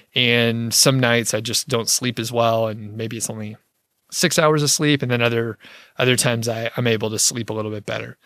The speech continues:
I haven't put it together to figure out exactly what the issue is. I,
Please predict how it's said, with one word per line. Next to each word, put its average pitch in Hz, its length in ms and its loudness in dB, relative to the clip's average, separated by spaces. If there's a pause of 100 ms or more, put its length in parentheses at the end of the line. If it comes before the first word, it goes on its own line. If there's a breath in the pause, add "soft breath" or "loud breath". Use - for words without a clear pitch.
(340 loud breath)
I 123 80 2
haven't 143 200 2
put 147 120 2
it 139 80 -4
together 117 500 2
to - 180 -10
figure 117 240 0
out 117 140 -6
exactly 117 480 -6
what 117 160 -2
the - 160 -2
issue 131 320 2
is. 120 400 4
I, 113 480 0